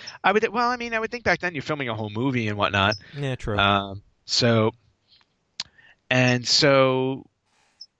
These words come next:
Speaker 1: uh, a few other things to point out about this game. Uh, <laughs> this game was definitely notorious for its controversy because of its adult-oriented
Speaker 2: Mm-hmm,
Speaker 1: nature.
Speaker 2: mm-hmm, very much.
Speaker 1: Um,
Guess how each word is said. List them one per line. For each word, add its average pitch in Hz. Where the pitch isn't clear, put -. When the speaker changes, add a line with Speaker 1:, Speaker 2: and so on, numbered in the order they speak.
Speaker 1:
uh, 123
a -
few 180
other 160
things 156
to 135
point 143
out 135
about 123
this 123
game. 135
Uh, 120
<laughs> -
this 147
game 131
was 113
definitely 175
notorious 131
for 135
its -
controversy 127
because 123
of 113
its 113
adult-oriented 117
Speaker 2:
Mm-hmm, 123
Speaker 1:
nature. 110
Speaker 2:
mm-hmm, 123
very 110
much. 113
Speaker 1:
Um, 120